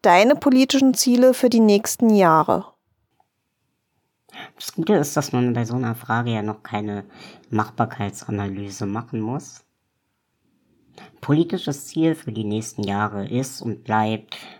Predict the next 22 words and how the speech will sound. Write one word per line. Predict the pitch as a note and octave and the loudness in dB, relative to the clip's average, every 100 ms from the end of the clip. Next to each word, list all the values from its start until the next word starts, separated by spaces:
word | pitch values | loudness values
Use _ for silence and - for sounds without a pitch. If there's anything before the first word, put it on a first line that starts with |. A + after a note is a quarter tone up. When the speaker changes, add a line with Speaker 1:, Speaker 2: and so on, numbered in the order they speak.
| _ | _
Speaker 2:
Bewegungsfreiheit | A#2+ A2 G#2 G#2 G2 - - - G2 F#2+ G2 G2+ - | -8 -6 -6 -6 -6 -8 -10 -8 -6 -6 -6 -6 -10
für | _ G#2 | _ -10
alle | - A#2+ C3 | -4 -2 0
Menschen | A#2 A2 A#2 - G#2+ G#2+ A2+ - _ _ _ | -2 -4 -6 -8 -8 -8 -10 -14 _ _ _
überall. | A2 A2 G2+ - G2 F2 F2+ _ _ | -10 -6 -6 -6 -8 -10 -14 _ _
Ähm, | G#2 G2 G#2 A2 G#2+ - | -10 -10 -10 -14 -16 -14
das | G2+ - - _ - | -14 -14 -20 _ -18
bedeutet, | G#2+ G#2+ A2 - G#2 - - - - _ _ | -10 -8 -6 -8 -12 -12 -20 -20 -20 _ _
äh, | G#2+ G#2 G#2+ | -8 -4 -4
die | G#2+ B2 | -6 -8
Festung | - A#2+ - A#2+ | -6 -8 -4 -2
Europa | A2+ G#2 A#2+ B2+ A#2 | -2 -2 -4 -2 -2
muss | G#2+ A#2 - | -4 -6 -10
fallen. | - A#2+ C3 C3+ B2+ | -8 -4 -2 -2 -4
Das | G#2 - | -6 -10
bedeutet, | - G#2+ A2 A2 G#2 G#2+ - - - - _ | -14 -14 -12 -12 -12 -12 -12 -16 -18 -20 _
wir, | A2 G2+ | -6 -4
äh, | G2+ G2+ G2 G#2 G#2+ G#2 | -4 -4 -6 -8 -10 -10
brauchen | G#2 - G#2+ G#2 G#2+ G#2 | -12 -6 -6 -6 -8 -8
ein | G2+ G#2 G#2 | -8 -8 -8
faires, | - - - B2+ C3+ B2 B2 - - - | -12 -18 -10 -6 -4 -4 -4 -8 -16 -14
offenes | - C3+ - C3+ A#2 A#2 A#2 - | -6 -6 -4 -6 -4 -4 -8 -12